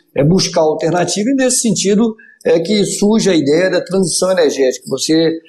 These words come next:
é, passar do uso, né, em escala, né, dos combustíveis fósseis e buscar outras formas, né, sustentáveis, é, de energia limpa.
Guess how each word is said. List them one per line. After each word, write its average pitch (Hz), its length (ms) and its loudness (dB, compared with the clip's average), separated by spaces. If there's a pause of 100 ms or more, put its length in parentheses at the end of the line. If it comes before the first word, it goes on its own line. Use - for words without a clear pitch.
(180)
é, 135 120 0
passar 180 680 -2 (220)
do 147 80 -2
uso, 180 480 2 (140)
né, 143 360 2 (380)
em 147 80 4
escala, 156 640 0
né, 127 380 -4
dos 127 260 -12
combustíveis 143 640 -2
fósseis 185 460 0
e 196 260 2 (260)
buscar 170 540 0 (260)
outras 180 440 0
formas, 156 440 0
né, 143 120 -4
sustentáveis, 143 1000 -2 (300)
é, 139 240 2
de 139 120 0
energia 160 360 2
limpa. 156 420 0